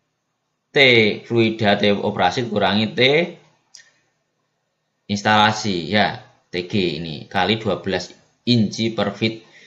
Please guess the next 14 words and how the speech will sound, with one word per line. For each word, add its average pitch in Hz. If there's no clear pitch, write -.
sehingga 107
nilainya 110
adalah 107
dua 120
koma 117
tiga 107
empat 113
inci. 117
Ya, 80
nilai 113
expansionnya, 101
pertambahan 98
panjangnya. 87
Nah, -